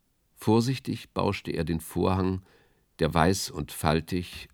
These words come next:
am Fenster leise vom Nachtwind bewegt war. Der Mond gespensterte in den Bäumen. Ein Obelisk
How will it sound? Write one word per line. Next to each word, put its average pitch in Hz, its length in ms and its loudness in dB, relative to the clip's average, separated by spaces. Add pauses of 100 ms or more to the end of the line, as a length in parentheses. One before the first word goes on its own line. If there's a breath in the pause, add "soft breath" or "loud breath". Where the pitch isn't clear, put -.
am 71 140 -4
Fenster 76 440 -4
leise 71 380 -2
vom 71 220 -4
Nachtwind - 680 -8
bewegt 62 460 -10
war. 57 180 -14 (1300)
Der 87 60 4
Mond 98 360 8
gespensterte - 720 -6
in 65 140 -6
den 65 180 -4
Bäumen. 67 400 -4 (800)
Ein 80 240 -4
Obelisk 82 640 0